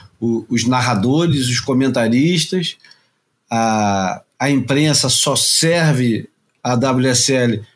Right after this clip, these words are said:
se for uma imprensa grande o suficiente pra ter repercussão, porque toda, to-,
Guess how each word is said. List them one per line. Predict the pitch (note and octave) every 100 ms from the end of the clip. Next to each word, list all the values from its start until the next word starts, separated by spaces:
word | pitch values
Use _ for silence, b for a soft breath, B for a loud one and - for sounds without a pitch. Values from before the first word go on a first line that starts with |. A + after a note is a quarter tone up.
| B -
se | - C3
for | - D3
uma | D3 C#3
imprensa | A2+ C3+ C3+ C#3+
grande | B2 D3 D3+ -
o |
suficiente | - D3 - C#3+ -
pra | -
ter | - C#3
repercussão, | C3+ B2+ C3 C3 - C#3+ E3+ F3+ b b b b _ -
porque | E3 E3 F3+ F3 D#3 - _ - -
toda, | G3 G#3+ G#3 G3 D#3 C3+ A#2 - B B B B _ _
to-, | -